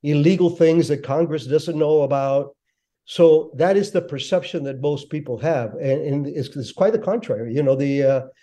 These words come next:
our intelligence community has, goes under a lot of s-, congressional oversight. As far as the morality and the, and the parameters,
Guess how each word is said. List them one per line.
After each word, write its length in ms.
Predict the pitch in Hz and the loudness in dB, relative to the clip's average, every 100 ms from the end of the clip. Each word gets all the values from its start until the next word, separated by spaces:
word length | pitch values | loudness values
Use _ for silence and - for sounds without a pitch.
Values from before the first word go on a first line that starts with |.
| _ _ _ - | _ _ _ -2
our 200 | 143 143 | 0 2
intelligence 580 | 143 170 190 185 202 - | 2 4 4 2 -2 -4
community 520 | 170 165 180 170 160 | -2 0 2 0 -2
has, 640 | 151 147 147 143 139 127 | 0 0 0 -2 -4 -10
goes 400 | - 139 160 147 | -6 2 4 4
under 220 | 151 131 | 0 2
a 80 | 127 | 2
lot 180 | 139 165 | 4 2
of 80 | 160 | 0
s-, 80 | - - | -4 -6
congressional 640 | 127 120 165 165 151 143 139 | -2 2 2 4 2 2 2
oversight. 520 | 165 165 - 170 170 - _ _ _ _ _ _ _ _ - 143 | 0 0 0 0 0 -4 _ _ _ _ _ _ _ _ -12 -8
As 180 | 127 | -4
far 380 | - 180 214 - | 2 4 4 4
as 160 | 160 135 | 2 4
the 100 | 156 | 2
morality 680 | 143 143 160 180 185 160 160 | 2 2 2 4 2 2 -4
and 220 | 143 135 | -6 -6
the, 120 | 143 | -6
and 160 | 135 131 | -4 -4
the 60 | |
parameters, 760 | 131 135 135 190 170 127 127 | -4 -2 0 2 2 0 -4